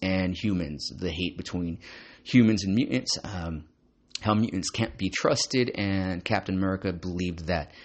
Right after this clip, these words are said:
if we create a team with both, like, we're showing that the Avengers back up mutants. Like, they're not all bad. So this is the newest reincarnation of this team. Deadpool's on this team. Uh, Penance is on the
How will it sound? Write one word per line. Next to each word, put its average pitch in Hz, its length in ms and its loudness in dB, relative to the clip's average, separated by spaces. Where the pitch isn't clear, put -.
if 101 160 -2
we 110 160 4
create 101 460 0
a 85 60 -4
team 98 320 2
with 90 280 -4
both, 92 260 4
like, 92 280 -2
we're 107 260 4
showing 98 580 4
that 87 160 0
the 98 80 0
Avengers 87 460 0
back 85 360 -2
up 87 120 -6
mutants. - 540 -6
Like, 85 240 -6
they're 113 200 6
not 98 240 6
all 87 200 0
bad. 73 300 -10
So 127 260 6
this 117 240 0
is 117 120 0
the 120 100 4
newest 113 360 4
reincarnation 104 640 0
of 95 60 -8
this 113 180 0
team. 110 380 0
Deadpool's 110 480 -2
on 104 140 0
this 104 200 -4
team. 98 380 0
Uh, 90 180 2
Penance 95 360 -4
is 87 120 -4
on 90 160 0
the 85 100 -4